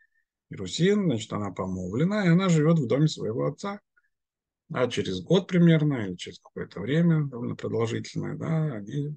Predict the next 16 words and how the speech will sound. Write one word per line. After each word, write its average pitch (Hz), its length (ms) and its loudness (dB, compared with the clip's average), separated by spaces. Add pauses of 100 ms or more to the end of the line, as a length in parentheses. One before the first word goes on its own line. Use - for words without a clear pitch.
значит, - 300 -16 (300)
совершают 127 760 -6
обряд, - 340 -10 (260)
э, 92 180 -8
кедушин, 208 600 -6 (1000)
э, 127 260 -2
хупа 180 500 0
там - 180 -4
и 95 60 -8
так 123 180 -6
далее, 185 580 0
и 226 80 -12 (540)
она 135 500 -4 (200)
переходит 127 500 2
в 98 80 -8
дом, 107 300 0